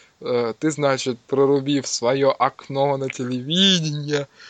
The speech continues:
уделяешь внимание только, значит, э, западной части культуры. Очень порадовало твое творение «Телевизионное изваяние», скажем так,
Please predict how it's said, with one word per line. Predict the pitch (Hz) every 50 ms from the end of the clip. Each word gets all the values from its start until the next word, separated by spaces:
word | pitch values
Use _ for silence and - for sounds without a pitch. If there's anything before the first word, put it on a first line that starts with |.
| - - - -
уделяешь | - 156 143 156 156 160 160 160 151 147 147 - -
внимание | - 143 139 147 147 147 147 147 143 135 131 127 127 131 127 123 120 120 117 _
только, | - 135 127 123 117 - 123 117
значит, | 113 120 120 117 110 - - 107 104 _ - -
э, | - - - - - - - - - - - - - - - 117
западной | 127 120 147 170 190 185 - - 165 156 147 151 151 147 143 143 139 143 139 139 135 127 131 131
части | - - 139 127 120 - - 127
культуры. | 120 _ - 131 123 123 - - 127 123 117 113 117 117 -
Очень | - 180 180 - -
порадовало | - 175 175 175 170 156 156 156 151 147 147 147 143 139 135 135 131 143 - -
твое | - 131 135 135 135 135 139 135 131 131 123 120 120 117 117 110 110 -
творение | - 139 131 135 139 143 156 156 147 139 135 131 131 127 127 120 117 117 113 _ _ _ _ _ _ -
«Телевизионное | - 170 160 165 165 151 165 147 139 160 165 156 147 143 143 143 143 151 - -
изваяние», | 170 160 139 131 131 147 151 165 180 185 165 139 120 117 113 110 107 110 107
скажем | - - - 113 110 110 113 113 110 -
так, | - 113 104 101